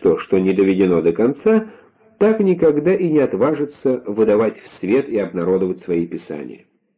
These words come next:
Ведь если излишняя смелость и самонадеянность могут быть осуждены как непозволительная дерзость, на которую подбивает человека самомнение,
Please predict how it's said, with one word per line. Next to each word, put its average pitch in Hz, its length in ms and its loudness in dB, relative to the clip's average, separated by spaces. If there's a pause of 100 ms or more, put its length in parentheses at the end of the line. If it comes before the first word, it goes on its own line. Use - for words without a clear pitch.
(1900)
Ведь 90 160 -8
если 135 320 2
излишняя 160 800 -2
смелость 104 580 0
и 110 100 -8
самонадеянность 110 920 0 (340)
могут 117 400 2
быть 123 180 2
осуждены 131 760 2
как - 220 -4
непозволительная 87 920 -2
дерзость, 120 600 0
на 95 120 -2
которую 98 540 4
подбивает 95 840 2
человека 95 540 2
самомнение, 113 840 -2